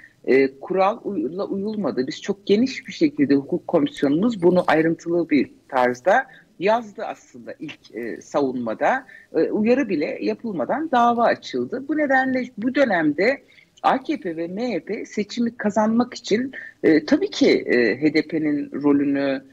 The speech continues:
e, oy desteğini, nerelere gidebileceğini ya da kapatmanın hangi sonuçlara yol açacağı yönünde mutlaka bir, e, çalışma da yapıyorlardır. Simülasyonlarla hesaplamaları da vardır.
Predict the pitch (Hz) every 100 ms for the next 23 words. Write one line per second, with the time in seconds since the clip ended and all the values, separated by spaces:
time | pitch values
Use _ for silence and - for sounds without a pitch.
0 | - _ - 131 151 160 151 147 - 151
1 | 147 143 139 135 143 147 147 143 139 135
2 | 135 143 139 135 131 143 139 139 135 135
3 | 139 143 - - 147 - 135 139 135 143
4 | 143 139 139 131 - - - - 151 147
5 | - 143 147 160 156 139 - - 131 127
6 | 127 147 131 113 190 226 - 247 - 269
7 | - 143 147 139 - 82 127 120 151 135
8 | - 180 170 123 - 123 110 104 104 139
9 | - - 160 147 147 - 156 151 - -
10 | - - 120 120 147 147 147 151 - 143
11 | - 139 139 139 143 139 113 107 107 262